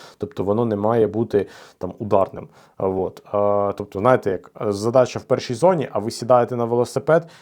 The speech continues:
і намагаєтеся в страві там щось комусь довести. Потрібно дивитися, чи немає там, е, проблеми з вашим пульсом, тобто по відновленню, те, що вам пише годинник. Тобто хоча б на це орієнтуватися і на стан.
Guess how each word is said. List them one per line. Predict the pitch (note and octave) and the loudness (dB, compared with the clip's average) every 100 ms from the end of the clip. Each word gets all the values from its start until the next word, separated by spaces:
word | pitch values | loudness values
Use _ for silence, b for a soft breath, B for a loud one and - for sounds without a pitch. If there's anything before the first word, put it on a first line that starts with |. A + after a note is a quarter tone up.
| B | B
і | A2 A2 A2 A2 | -4 0 2 2
намагаєтеся | A2 A2+ B2 B2 A2 G#2+ | 0 2 2 2 -4 -8
в | |
страві | - B2+ C3+ A2 | -2 2 4 2
там | G#2 | -4
щось | F2+ G#2+ - | -6 -8 -6
комусь | G2 G2 | -6 -6
довести. | F#2 F2 D#2 - | -4 -4 -6 -6
Потрібно | - D#3+ D3+ | -2 2 2
дивитися, | C3+ C#3+ C#3+ - A2+ | 2 0 -2 -6 -6
чи | B2+ | -2
немає | B2+ C#3 C#3+ A#2+ | 0 2 4 4
там, | A2+ G#2+ G#2+ G2+ | 2 -2 -4 -2
е, | G#2 | 0
проблеми | F#2+ A2+ B2 A#2+ G#2 | 0 2 4 4 2
з | |
вашим | A2 A2+ - G2 | 0 0 -2 -8
пульсом, | G#2 A2+ G#2+ G2+ | -4 -4 -2 -6
тобто | F#2 F#2+ G2 | -8 -12 -10
по | - A#2 | -6 -2
відновленню, | A2 A2 G2+ F#2+ | 2 2 2 -2
те, | F#2+ | -6
що | G#2+ A#2 | -4 -2
вам | A2 | -2
пише | A2+ - | -4 -6
годинник. | G#2 G#2 F#2+ F#2 | -6 -4 -4 -6
Тобто | - - G2+ | -12 -12 -6
хоча | A2 C#3+ | -4 -2
б | A#2+ | -2
на | A#2 | -6
це | - F#2 | -4 -4
орієнтуватися | F#2 G#2 A#2 D#3 F#3 B2 - | -2 -2 -2 -4 -4 -6 -4
і | G#2 | -4
на | G#2 | -4
стан. | - - | -8 -14